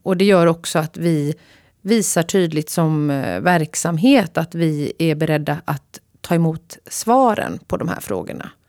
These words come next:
Och vi frågar alla som kommer till oss om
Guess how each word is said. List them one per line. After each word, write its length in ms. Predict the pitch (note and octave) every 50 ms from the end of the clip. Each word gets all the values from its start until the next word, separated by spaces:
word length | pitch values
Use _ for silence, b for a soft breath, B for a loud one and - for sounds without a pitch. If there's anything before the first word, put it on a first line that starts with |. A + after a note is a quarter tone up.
| B B B B
Och 380 | B B B B B - A#3 B3
vi 80 | C#4
frågar 640 | C4 - D4 B3+ F3 - - - F#3+ G3+ A3 A#3 - - _
alla 440 | - A3 G3 E3+ D#3+ D#3+ D#3+ G3 A#3
som 180 | - C4+ C4
kommer 260 | - - D#3+ B2 G2
till 160 | - - F3+ D#3+
oss 320 | - E3 - - - - -
om 260 | E3 E3 D#3 D3+ -